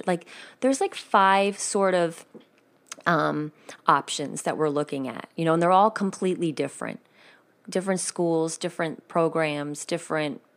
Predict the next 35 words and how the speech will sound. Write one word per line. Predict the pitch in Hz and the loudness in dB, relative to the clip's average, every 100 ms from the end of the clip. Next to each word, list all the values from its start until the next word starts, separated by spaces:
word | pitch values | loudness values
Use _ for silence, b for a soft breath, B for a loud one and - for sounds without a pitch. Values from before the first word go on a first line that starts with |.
| _ _ | _ _
options | 180 180 - - 139 78 - - | 2 4 2 -4 -6 -6 -8 -2
for | 170 | 0
what | 160 - | 0 -2
she | - | -6
can | 175 202 196 | -4 -4 0
do | 240 | 0
next | 269 - - - | 0 -2 -8 -8
year. | - 64 - B B B B B B _ | -8 -8 -14 B B B B B B _
And | 196 208 | 4 6
they're | 214 | 8
all | 190 240 | 8 6
very | 220 185 175 160 156 | 6 4 4 4 2
different. | 147 160 - - - _ B B B B 180 | 2 0 0 -10 -12 _ B B B B -2
And | 170 175 | -2 -2
so | - 190 170 160 156 151 - _ _ _ _ _ _ _ _ _ _ - | -2 2 4 4 2 0 -6 _ _ _ _ _ _ _ _ _ _ 0
we | 190 269 | 2 4
could | 302 226 | 2 2
go | 190 170 | 2 2
crazy | - - 196 233 302 214 143 | -2 -10 0 2 2 2 0
going | 165 170 165 | 0 0 0
back | 160 165 175 | 2 2 2
and | 175 160 | -4 -4
forth | 208 190 160 | 0 0 0
saying, | - 165 151 151 151 | -2 -2 -2 -4 0
"Well, | 156 147 151 | 2 2 0
you | 160 160 | -2 -2
can't | - 160 156 - | -4 -8 -8 -6
do | 170 | -4
this | 156 151 | -2 -4
one | 151 143 | -6 -6
'cause | 143 147 | -8 -8
you're | 139 | -6
not | 135 131 | -8 -10
capable," | - 139 - 139 131 135 | -10 -10 -8 -6 -6 -4
or, | 156 147 143 143 | 2 2 2 0